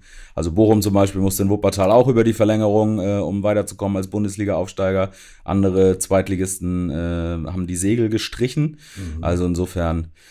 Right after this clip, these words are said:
Speaker 1: nicht überbewerten, ne? Aber
Speaker 2: Ja,
Speaker 1: es war
Speaker 2: und
Speaker 1: schon
Speaker 2: unsere Freunde von Greuther Fürth nicht zu vergessen,
Speaker 1: Richtig,
Speaker 2: ne?
Speaker 1: richtig,
Speaker 2: Mhm.
Speaker 1: das muss man, stimmt. Ähm, also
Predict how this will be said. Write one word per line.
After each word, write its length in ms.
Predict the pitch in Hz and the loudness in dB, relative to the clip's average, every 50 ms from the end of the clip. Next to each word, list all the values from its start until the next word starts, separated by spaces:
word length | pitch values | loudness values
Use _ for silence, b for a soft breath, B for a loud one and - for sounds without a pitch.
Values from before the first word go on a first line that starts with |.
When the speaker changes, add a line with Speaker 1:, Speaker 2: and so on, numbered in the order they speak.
| b b b b | b b b b
Speaker 1:
nicht 200 | - 117 117 127 | 2 2 2 4
überbewerten, 720 | 135 151 156 139 135 143 131 131 143 147 143 131 151 156 | 6 6 6 6 6 6 6 8 6 6 6 6 6 6
ne? 240 | 147 131 147 - 147 - | 6 6 6 4 2 2
Aber 260 | 107 113 123 131 127 131 | 4 4 6 8 8 8
Speaker 2:
Ja, 80 | 135 | 6
Speaker 1:
es 220 | 120 123 - - 131 | 6 4 4 4 6
war 100 | 131 135 | 6 6
Speaker 2:
und 80 | 135 | 6
Speaker 1:
schon 260 | 135 - 147 135 135 139 | 4 4 4 6 6 6
Speaker 2:
unsere 220 | 139 139 143 - | 6 4 2 2
Freunde 280 | - - 131 127 120 107 | -2 -4 -6 -6 -6 -6
von 200 | - 113 107 101 | -8 -10 -12 -12
Greuther 280 | 95 110 107 98 98 - | -10 -12 -10 -10 -10 -12
Fürth 320 | - 147 165 165 - - | -12 -10 -10 -8 -8 -8
nicht 140 | 98 92 - | -12 -14 -14
zu 100 | 120 104 | -14 -12
vergessen, 240 | 85 98 104 117 110 | -8 -6 -4 2 4
Speaker 1:
Richtig, 420 | 131 135 - 101 127 127 120 104 113 | 4 4 4 4 2 2 2 0 0
Speaker 2:
ne? 60 | - | 2
Speaker 1:
richtig, 500 | 131 135 131 131 131 131 135 143 135 - | 2 2 2 2 2 2 2 0 -2 -4
Speaker 2:
Mhm. 40 | - | -2
Speaker 1:
das 200 | - 123 123 113 | 0 0 0 0
muss 140 | 113 120 117 | -2 -6 -6
man, 200 | 120 110 - - | -6 -6 -6 -8
stimmt. 460 | - - - 131 123 131 135 135 - - - | -10 -6 -4 -2 -2 -2 -2 -4 -6 -6 -2
Ähm, 580 | 113 120 120 120 117 117 113 113 113 113 - - | 0 2 4 6 6 4 4 4 2 2 0 2
also 260 | - 120 120 120 113 | 2 4 4 4 2